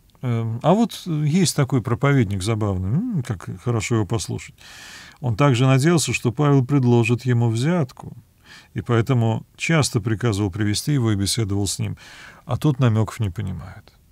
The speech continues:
Ну, может, и денег у него нету, но неважно. М,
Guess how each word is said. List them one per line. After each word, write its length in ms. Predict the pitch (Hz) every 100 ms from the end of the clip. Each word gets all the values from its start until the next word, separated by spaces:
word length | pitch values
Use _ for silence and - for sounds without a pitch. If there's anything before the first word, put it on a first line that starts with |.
| _ _ - -
Ну, 120 | 139 131
может, 240 | 123 -
и 20 |
денег 340 | 156 233 170 131
у 40 |
него 240 | 110 104
нету, 280 | 98 92 92
но 100 | 98
неважно. 500 | 110 151 190 95 95 - - - - _ -
М, 200 | 131